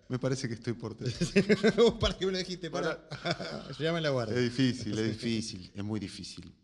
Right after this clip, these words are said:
Speaker 1: Eh, el A C V igual está muy relacionado también a tra-, a,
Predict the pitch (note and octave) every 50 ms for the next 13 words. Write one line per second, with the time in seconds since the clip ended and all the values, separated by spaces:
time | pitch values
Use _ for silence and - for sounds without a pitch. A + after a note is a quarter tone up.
0 | _ _ - - F#2+ F2+ F2+ F2 F2 F2 E2+ E2 D#2+ C#2 A#1 - - _ _ _
1 | G#2 A#2+ D3+ D3 - C3+ D3 D3 C#3 C#3+ C#3 C3 - A2 G#2 G#2+ A2+ A2 G2+ G2+
2 | F#2+ F2+ - G#2 G2+ G2+ G2+ G2+ G2 F#2 F2 F2 F#2+ F#2+ F#2 F2+ - F#2+ F2+ -
3 | - - E2 F2 F2+ E2+ D#2+ D#2 D#2 D2+ D#2 E2